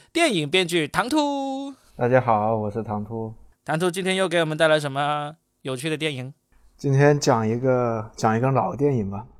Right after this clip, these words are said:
Speaker 2: 一个法国电影叫《恶魔》，一九五五年的。
Speaker 1: 恶魔？
Speaker 2: 对，没有什么特别的原因，就是最近刚好看了这部电影。
Speaker 1: <laughs> 好，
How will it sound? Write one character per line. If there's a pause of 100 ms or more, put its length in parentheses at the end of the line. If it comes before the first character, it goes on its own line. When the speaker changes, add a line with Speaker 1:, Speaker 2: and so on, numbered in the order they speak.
(420)
Speaker 2:
一
个
法
国
电
影
叫
《恶
魔》， (340)
一
九
五
五
年
的。 (320)
Speaker 1:
恶
魔？ (300)
Speaker 2:
对，
没
有
什
么
特
别
的
原
因， (160)
就
是
最
近
刚
好
看
了
这
部
电
影。 (480)
Speaker 1:
<laughs>
好，